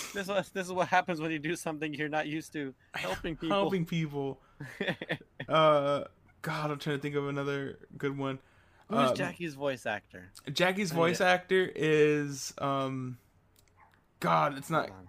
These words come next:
Speaker 2: Catherine Zay or whatever.
Speaker 1: It's Erica
Speaker 2: Erica Mendez.
Speaker 1: Harlacher.
Speaker 2: Uh, Harlacher? Harlacher.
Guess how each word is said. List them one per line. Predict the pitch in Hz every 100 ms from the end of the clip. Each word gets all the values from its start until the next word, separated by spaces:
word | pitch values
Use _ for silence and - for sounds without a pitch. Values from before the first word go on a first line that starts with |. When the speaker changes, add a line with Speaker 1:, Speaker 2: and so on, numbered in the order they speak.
| - -
Speaker 2:
Catherine | 156 143 147 143 139 139 131 123 - 131 127 - -
Zay | 127 131 131 131
or | 131
whatever. | 131 131 127 131
Speaker 1:
It's | 127 - -
Erica | 143 156 156 156 147 147 147
Speaker 2:
Erica | 165 160
Mendez. | 147 147 131 123 110 131
Speaker 1:
Harlacher. | 139
Speaker 2:
Uh, | 135
Harlacher? | 156 143 - 196 180 -
Harlacher. | 147 131 123 - 117